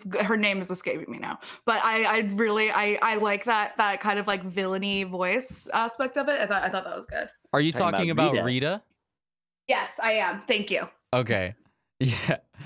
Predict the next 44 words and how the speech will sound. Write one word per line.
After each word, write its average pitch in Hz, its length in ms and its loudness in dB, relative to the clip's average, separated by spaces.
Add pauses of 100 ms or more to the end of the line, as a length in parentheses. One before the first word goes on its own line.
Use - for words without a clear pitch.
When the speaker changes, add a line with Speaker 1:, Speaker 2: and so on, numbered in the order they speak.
(120)
Speaker 2:
that's 160 260 4
pretty 208 240 2
awesome. 160 380 2
Speaker 3:
<laughs> - 0 -
Speaker 2:
Yeah, 156 220 4
she, 196 280 -2 (260)
so 208 200 0
basically 180 720 0
for 156 160 -2
that 139 260 2
character, 160 840 -2
the 135 140 0
real 151 320 0
life 156 260 0
actress 135 600 -2 (180)
exited 131 560 0
the 117 80 2
show 120 340 0
because 123 360 -2
they 113 100 2
were 110 160 0
done 113 300 0
filming 117 440 0
for 113 160 0
that 107 240 2
season 113 380 0
of 107 100 0
Super 120 280 -2
Sentai. 147 600 0 (540)
So 156 400 2
I'm, 208 340 2
Speaker 1:
Mm-hmm. - 40 0 (100)
Speaker 2:
I 151 100 2
don't 170 120 0
know 156 100 0
if 139 100 -4
you 123 80 -2
know 127 140 2
this, 107 180 -2
but 113 160 -4
they 120 60 -2
use 120 240 -2
Japanese 113 600 0
footage 120 560 -4